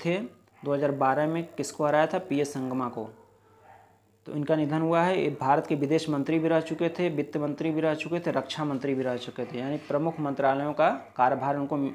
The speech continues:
मतलब इन्होंने पद संभाला था और योजना आयोग के उपाध्यक्ष भी रहे थे।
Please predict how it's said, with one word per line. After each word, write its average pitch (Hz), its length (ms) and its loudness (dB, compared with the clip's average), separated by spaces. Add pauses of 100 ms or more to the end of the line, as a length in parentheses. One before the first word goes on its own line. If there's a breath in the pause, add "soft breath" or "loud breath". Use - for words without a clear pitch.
(180)
मतलब 139 300 -2
इन्होंने 139 240 -2
पद 135 180 -2
संभाला 131 380 -2
था 160 300 -6 (340 loud breath)
और 143 160 0
योजना 147 360 2
आयोग 160 100 2
के 165 100 2
उपाध्यक्ष 151 580 2
भी 147 100 2
रहे 131 200 0
थे। 120 240 -10